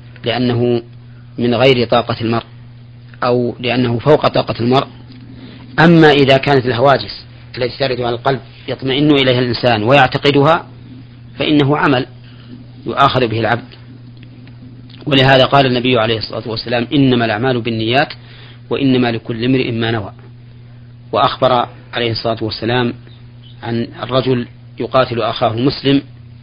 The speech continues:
فقال عليه الصلاة والسلام: "إذا التقى المس-، المسلمان بسيفيهما فالقاتل والمقتول في النار." قالوا: "يا رسول الله، هذا القاتل، فما بال المقتول؟" قال: "لأنه كان حريصا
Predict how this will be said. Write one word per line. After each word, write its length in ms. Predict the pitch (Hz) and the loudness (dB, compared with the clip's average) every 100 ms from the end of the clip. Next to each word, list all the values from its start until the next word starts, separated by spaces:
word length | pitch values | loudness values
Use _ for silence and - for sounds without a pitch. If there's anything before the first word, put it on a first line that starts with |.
| - - - | -20 -18 -10
فقال 300 | 113 127 123 | -2 0 0
عليه 220 | 117 113 | -2 -4
الصلاة 300 | - 110 107 | -6 -8 -8
والسلام: 500 | 113 113 120 123 123 - - | -10 -6 -4 -4 -6 -10 -8
"إذا 160 | 120 120 | -4 -4
التقى 240 | 113 113 | -4 -6
المس-، 580 | 117 117 113 - - 117 | -6 -8 -10 -12 -14 -8
المسلمان 640 | 117 120 - 117 123 117 | -4 -4 -4 -2 0 0
بسيفيهما 760 | 113 - 113 110 107 131 147 156 - - - - - - | -2 -2 -2 0 0 2 2 2 -8 -20 -20 -20 -20 -6
فالقاتل 640 | 127 117 143 151 143 147 | -4 2 4 6 4 2
والمقتول 600 | 127 160 160 139 - 117 | 6 6 6 4 0 -2
في 80 | 107 | -2
النار." 280 | 104 98 - - - - - - - - | -6 -8 -12 -20 -20 -20 -20 -20 -20 -4
قالوا: 240 | - 139 139 | 4 6 6
"يا 60 | |
رسول 260 | 131 131 123 | 6 2 0
الله، 200 | 127 123 - - - - | 0 0 -4 -16 -20 -10
هذا 220 | - 127 120 | -2 0 0
القاتل، 520 | - 110 107 143 - - - - - - - | 0 0 0 0 -2 -6 -20 -20 -20 -18 -8
فما 240 | 117 123 | -4 0
بال 200 | 120 113 | 0 0
المقتول؟" 460 | 107 101 - 127 127 | 0 -4 -4 -4 -2
قال: 240 | 120 117 | -2 -2
"لأنه 460 | 113 113 123 107 107 | -2 -4 -6 -8 -6
كان 280 | 120 113 | -4 -4
حريصا 580 | 107 110 120 113 113 110 | -4 -4 -4 -4 -4 -6